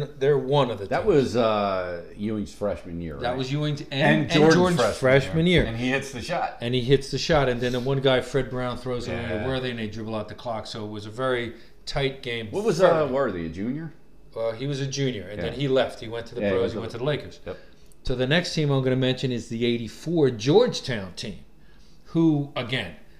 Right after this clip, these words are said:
Speaker 1: Ewing was probably one of the greatest, even better than Jordan, in college.
Speaker 2: Yeah.
Speaker 1: He, he, he just turned Georgetown from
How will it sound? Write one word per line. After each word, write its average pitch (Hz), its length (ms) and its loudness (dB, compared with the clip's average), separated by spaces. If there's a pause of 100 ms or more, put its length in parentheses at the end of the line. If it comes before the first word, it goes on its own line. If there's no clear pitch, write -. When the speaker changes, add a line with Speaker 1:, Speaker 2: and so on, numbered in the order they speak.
(200)
Speaker 1:
Ewing 156 500 -2
was 120 180 -10
probably 147 380 0
one 120 180 -6
of 113 80 -10
the 110 60 -10
greatest, 120 520 -6 (160)
even 165 240 -8
better 135 240 -2
than 117 160 -10
Jordan, 113 300 -10 (100)
in 139 280 -4
college. - 720 -8 (120)
Speaker 2:
Yeah. 78 100 -12 (200)
Speaker 1:
He, 156 220 -10
he, 151 300 -4
he 185 160 -4
just - 360 -4
turned 139 420 -6
Georgetown 135 480 0
from 107 220 -10